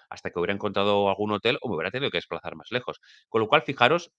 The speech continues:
que son iniciativas realmente muy sencillas. Es más la proactividad que tenga uno mismo, las ganas de ayudar y un poquito implicarse, que no grandes, eh, teorías, como también las que contaba don Jesús Gatell. Con lo cual, os invito y os animo a todos y a todas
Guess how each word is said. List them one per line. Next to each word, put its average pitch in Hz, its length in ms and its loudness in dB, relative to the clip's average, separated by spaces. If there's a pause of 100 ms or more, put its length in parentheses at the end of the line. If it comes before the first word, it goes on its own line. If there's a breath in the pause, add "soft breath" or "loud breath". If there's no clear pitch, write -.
(240)
que 117 120 -6
son 123 220 -2
iniciativas 123 600 -4
realmente 110 420 -2
muy 104 180 -4
sencillas. 127 560 -6 (320 soft breath)
Es 147 140 -6
más 135 180 -2
la 110 140 4
proactividad 110 540 0
que 143 100 -4
tenga 131 240 -8
uno 123 200 -4
mismo, 101 320 -6
las 92 220 -12
ganas 127 280 2
de 127 60 0
ayudar 107 380 2 (320 soft breath)
y 90 160 -10
un 92 100 -6
poquito 95 300 -6
implicarse, 92 600 -2 (300 soft breath)
que 92 140 -2
no 104 560 4
grandes, 95 920 2
eh, 85 240 0
teorías, 117 540 -2
como 87 240 -10
también 90 220 -10
las 104 100 -6
que 98 120 -8
contaba 90 340 -4
don 117 120 -4
Jesús 80 280 -12
Gatell. 135 340 -6
Con 90 140 -6
lo 85 80 -4
cual, 110 260 4 (340 soft breath)
os - 160 -16
invito 104 320 -2
y 110 80 2
os 110 100 -4
animo 117 480 0
a - 80 -4 (160)
todos 98 220 -4
y 110 40 0
a 101 80 0
todas 120 400 4